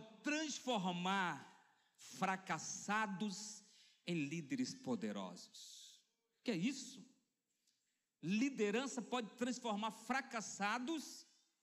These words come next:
em líderes poderosos. Já parou pra pensar quem você era antes de Jesus? Já parou pra pensar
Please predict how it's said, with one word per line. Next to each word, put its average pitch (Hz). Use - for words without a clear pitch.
em 185
líderes 170
poderosos. 113
Já 262
parou 247
pra 247
pensar 220
quem 254
você 202
era 170
antes 185
de 165
Jesus? 135
Já 220
parou 233
pra 240
pensar 233